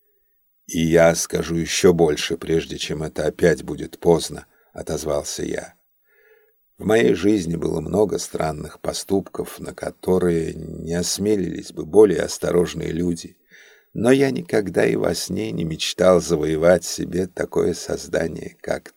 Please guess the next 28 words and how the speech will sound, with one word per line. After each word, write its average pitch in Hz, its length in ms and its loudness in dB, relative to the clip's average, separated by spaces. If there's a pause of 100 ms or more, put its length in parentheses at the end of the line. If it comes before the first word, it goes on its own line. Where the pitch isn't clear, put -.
ты, 95 300 -2
Дея - 440 -6
Торис, - 560 -8 (380)
так 113 240 2
как 110 240 0
никогда 104 760 0
не 101 100 -4
подозревал 87 680 -2
о 90 40 -2
существовании 90 1000 0
где-то 87 400 2
во 85 100 4
вселенной 92 640 4
принцессы 87 800 -6
Гелиума. - 720 -2 (1000)
Но 147 260 6
вы — 110 220 4
это 95 320 0
вы, 87 240 0
и - 360 -4
это - 260 0
заставляет 104 680 0
меня 101 220 -2
усомниться 90 800 -2
в 73 120 -10
моем 85 380 2
здравом 90 520 4
рассудке, - 720 -2